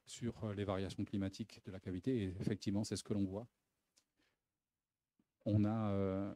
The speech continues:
on a ici, alors peut-être que ça se voit pas trop ici, alors on a en bleu là, ici,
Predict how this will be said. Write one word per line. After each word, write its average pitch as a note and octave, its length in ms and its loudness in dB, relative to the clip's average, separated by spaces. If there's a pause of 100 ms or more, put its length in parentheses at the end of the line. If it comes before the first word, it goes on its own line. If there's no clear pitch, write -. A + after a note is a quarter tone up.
(120)
on G2+ 160 0
a A2 140 0
ici, A#2+ 560 -2
alors F#2+ 180 2
peut-être - 200 -2
que - 80 -10
ça G#2+ 120 -2
se F#2+ 40 -4
voit G#2 140 2
pas G2 120 2
trop A#2+ 280 2
ici, A2 220 0
alors G2 180 2
on G2 120 2
a G2 60 2
en G2+ 260 0
bleu A2 300 8
là, G2+ 220 2
ici, G2+ 360 -4